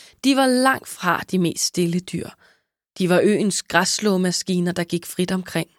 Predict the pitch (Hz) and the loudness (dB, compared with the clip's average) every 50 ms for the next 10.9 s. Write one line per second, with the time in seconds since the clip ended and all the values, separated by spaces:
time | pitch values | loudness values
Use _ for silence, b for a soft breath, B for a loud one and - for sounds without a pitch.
0 | _ _ _ _ _ _ _ _ _ _ _ - 233 220 - - 285 269 269 - | _ _ _ _ _ _ _ _ _ _ _ -6 -4 -2 0 2 2 2 2 0
1 | - - - 240 247 220 - - - - 254 - - - - B B B B B | -6 -8 -6 -4 -4 -4 -4 -4 -2 -2 -2 -2 -4 -10 -18 B B B B B
2 | - - 277 277 - - - 262 247 - - 247 240 262 285 - 302 285 - - | 2 2 2 2 0 -2 -4 -6 -6 -4 -2 -2 -2 -2 -4 -2 -2 -2 -2 -4
3 | - - - 165 151 _ _ _ _ _ _ _ - 175 175 175 170 170 170 165 | -6 -4 -4 -6 -6 _ _ _ _ _ _ _ -2 0 2 2 4 4 2 0
4 | 156 - - _ _ _ _ _ _ _ _ _ _ _ _ _ _ _ _ _ | -2 -6 -14 _ _ _ _ _ _ _ _ _ _ _ _ _ _ _ _ _
5 | _ _ _ _ _ _ _ B B B B B B 302 320 320 294 302 269 254 | _ _ _ _ _ _ _ B B B B B B 0 2 2 2 2 2 2
6 | 240 240 254 269 - - 226 208 196 - - - - 202 190 185 185 202 226 - | 2 2 0 -2 -2 0 2 2 2 0 -6 -6 0 2 2 4 4 2 0 -2
7 | - 220 208 196 - 185 185 175 170 175 170 170 175 220 214 185 180 175 190 185 | 0 0 0 2 2 0 0 2 2 2 2 2 2 2 2 2 4 2 2 2
8 | 175 175 180 190 - 185 185 - - 190 - 214 - - 294 294 - 226 214 - | 0 0 0 0 0 0 0 0 0 -2 -4 -4 -2 0 0 2 2 0 0 0
9 | - 233 190 175 160 - - - - 185 208 226 233 277 285 B B B B B | 0 0 0 0 -2 -2 -2 0 2 2 2 2 0 -2 -4 B B B B B
10 | 262 - - 262 247 - - - 202 185 175 180 208 233 - - 170 | -4 -2 0 -2 -2 -2 0 0 2 2 2 2 0 -2 -2 -2 -4